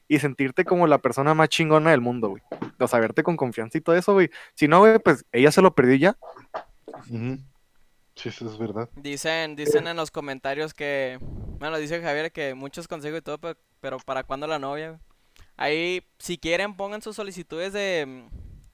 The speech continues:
Speaker 3: de novia
Speaker 1: <laughs>
Speaker 3: aquí abajo. Cualquiera niña que esté ahí.
Speaker 1: Mándenos D M por
Speaker 3: Mándenos
Speaker 1: Instagram.
Speaker 3: D M, síganos en
Speaker 1: Ahí
Speaker 3: Insta.
Speaker 1: estamos buscándole novia a Fernie.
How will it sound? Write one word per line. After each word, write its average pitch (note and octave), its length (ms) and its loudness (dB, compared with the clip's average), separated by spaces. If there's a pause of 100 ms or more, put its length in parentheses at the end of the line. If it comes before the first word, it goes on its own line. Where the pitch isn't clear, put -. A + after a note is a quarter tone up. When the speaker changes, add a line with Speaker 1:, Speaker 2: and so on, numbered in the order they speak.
Speaker 3:
de - 100 -2 (140)
novia F#3 280 2
Speaker 1:
<laughs> - 0 -
Speaker 3:
aquí F3 180 -4
abajo. F3+ 540 -4 (680)
Cualquiera C#3 360 -10
niña D#3 220 -10
que D#3+ 120 -18
esté D3 160 -12
ahí. D3 340 -10 (600)
Speaker 1:
Mándenos C#3 440 6
D C3 180 6
M C3 180 2
por C3+ 160 4
Speaker 3:
Mándenos C#3 100 0
Speaker 1:
Instagram. D3+ 320 4
Speaker 3:
D C#3 60 -14
M, C#3 140 -18
síganos B2 260 4
en A#2+ 60 4
Speaker 1:
Ahí A#2+ 280 2
Speaker 3:
Insta. B2 140 -4
Speaker 1:
estamos C#3 220 4
buscándole C#3+ 420 6
novia B2+ 720 10
a A2+ 60 6
Fernie. C#3+ 320 4